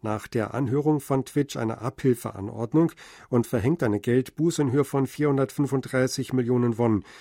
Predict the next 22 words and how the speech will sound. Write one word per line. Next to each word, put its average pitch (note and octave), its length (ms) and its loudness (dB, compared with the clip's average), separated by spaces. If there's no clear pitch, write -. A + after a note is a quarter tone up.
oder A#2 180 -2
dreihundertsiebenundzwanzigtausend A2 1500 -2
Dollar. F#2 360 -16
Eine A2+ 260 2
weitere B2 380 2
Zahlung C3+ 520 0
von G#2+ 360 -2
fünfzehn D3+ 560 0
Millionen C3 540 2
Won A#2+ 260 2
wird A2+ 140 0
ebenfalls G#2 680 -6
verlangt. - 640 -14
Twitch E3 340 2
hat B2+ 200 2
im B2 140 4
September B2+ 680 0
zweitausendzweiundzwanzig A#2+ 1400 -2
die A#2 180 -2
Streaming-Videoqualität C3 1400 -2
in C3+ 100 0
Südkorea B2+ 720 -2